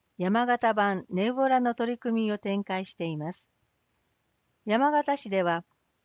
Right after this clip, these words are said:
駅隣接の官民複合型高層ビルに入居の保健センターを拠点に、結婚から妊娠、子育て期までの切れ目ない支援のため事業を実施しています。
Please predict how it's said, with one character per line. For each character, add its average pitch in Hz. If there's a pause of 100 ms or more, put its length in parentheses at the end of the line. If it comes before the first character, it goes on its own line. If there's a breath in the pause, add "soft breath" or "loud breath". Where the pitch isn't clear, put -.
(120)
駅 240
隣 196
接 202
の 180 (380)
官 233
民 160 (180)
複 269
合 294
型 262
高 247
層 247
ビ 240
ル 214
に 165
入 190
居 180
の 170 (100)
保 -
健 269
セ 240
ン 220
タ 160
ー -
を 151
拠 165
点 170
に、 165 (500)
結 196
婚 233
か 214
ら 208
妊 190
娠、 185 (500)
子 -
育 277
て 269
期 220
ま 196
で 180
の 165 (300)
切 -
れ 262
目 294
な 285
い 196
支 233
援 190
の 160
た 156
め 160 (180)
事 208
業 170
を 151
実 160
施 202
し -
て 170
い 156
ま 151
す。 -